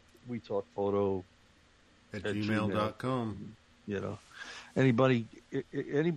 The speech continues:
Speaker 1: anybody you'd like us to call and try to get on here. We've, we've got a number of calls out. I did hear back from Sean Bagshaw,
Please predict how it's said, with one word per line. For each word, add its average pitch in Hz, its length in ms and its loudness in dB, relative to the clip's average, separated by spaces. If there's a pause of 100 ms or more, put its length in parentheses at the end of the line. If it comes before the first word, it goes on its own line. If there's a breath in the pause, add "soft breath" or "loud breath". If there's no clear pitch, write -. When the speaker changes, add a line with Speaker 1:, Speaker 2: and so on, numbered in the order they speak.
(100)
Speaker 1:
anybody 170 340 0
you'd 139 220 -2
like 147 180 -4
us 156 140 -8
to - 80 -16
call 139 340 -4
and 110 100 -8
try 123 180 -6
to 123 60 -8
get 113 180 -8
on 131 180 -10
here. 104 200 -10
We've, 107 200 -8 (100)
we've 113 180 -8
got 120 140 2
a 110 60 2
number 113 240 2
of - 60 -6
calls 113 380 0
out. 117 200 2 (400 loud breath)
I 120 40 -8
did 123 200 -2
hear 123 240 0
back 117 360 0
from 110 140 -6
Sean 117 360 -2
Bagshaw, 120 680 0